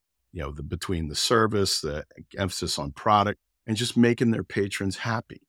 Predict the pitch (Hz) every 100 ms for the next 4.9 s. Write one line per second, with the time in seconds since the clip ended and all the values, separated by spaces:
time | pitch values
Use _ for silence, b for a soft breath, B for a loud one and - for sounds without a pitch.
0 | _ _ _ - 120 147 147 143 127 131
1 | - 101 - 101 98 - 98 95 - -
2 | 82 82 85 85 87 85 - 87 85 80
3 | 78 - 85 82 - 87 80 85 - _
4 | _ _ _ _ _ _ 98 92 -